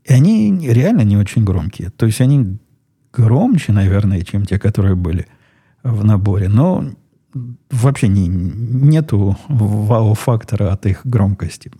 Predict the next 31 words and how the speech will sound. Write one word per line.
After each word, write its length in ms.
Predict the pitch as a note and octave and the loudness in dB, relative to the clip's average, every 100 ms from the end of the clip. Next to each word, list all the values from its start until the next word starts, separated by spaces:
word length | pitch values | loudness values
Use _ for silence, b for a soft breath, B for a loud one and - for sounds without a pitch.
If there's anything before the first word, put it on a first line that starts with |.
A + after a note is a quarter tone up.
| - | -8
Я, 320 | A2 C3+ E3+ | 0 2 2
кстати, 320 | D#3 - C3+ | -2 -2 0
этого 240 | C3+ B2+ A#2+ | 0 2 2
вау-фактора 540 | A#2+ - A#2+ G#2+ G#2+ | 0 -2 -4 -2 0
и 60 | G#2 | 2
не 160 | G2+ | 2
искал. 320 | G2 - F#3 C#3 | 0 -2 0 2
Мне 220 | G#2 G#2 | 2 0
ка-, 200 | - - | -4 -4
хотелось, 380 | - C3 C3 A2+ | -2 0 0 0
чтобы 240 | - G#2+ | -4 -2
они 120 | G#2+ | -2
просто 340 | G2 - G#2+ G#2+ | -2 -4 -4 0
не, 340 | G2 F#2+ F#2+ b b b b b b b b b _ _ | 0 0 -4 b b b b b b b b b _ _
не 420 | B2 G#2+ G#2 A2 - _ _ | -6 -2 0 0 -2 _ _
требезжали. 1000 | - A2+ G#2 G#2 A#2 G#2+ A2+ D3 D3 F2 D2+ A2 A2 - - | -6 -4 -2 -2 0 0 0 0 0 -2 -4 -6 -6 -10 -20
Какой-то 360 | - - D#3+ C3+ | -20 -4 -2 0
звук 360 | A2 B2 G3 A#2 | 2 2 0 0
у 20 | |
них, 240 | G2+ - | 0 0
ну, 380 | D#3+ D#3 F#2 A2+ | 0 0 -2 -4
злые 260 | A#2 C#3+ D3 | 0 2 4
языки 300 | A#2+ A#2+ A#2+ | 2 2 0
говорят, 500 | G#2+ G2+ G#2 G2+ - | 0 0 0 -2 -6
у 240 | - G#2+ | -2 0
заводских 500 | A2 A2 A2 - C3 | 2 0 0 -2 0
с-, 500 | A#2+ G#2+ B2 - - - | 0 -2 -10 -16 -18 -6
труб 300 | - D3 A#2+ | -2 0 0
звук, 320 | G#2+ A2 A2+ | 0 0 -2
как 280 | - F2+ - | -4 -8 -4
у 260 | F2 E2 | -2 -2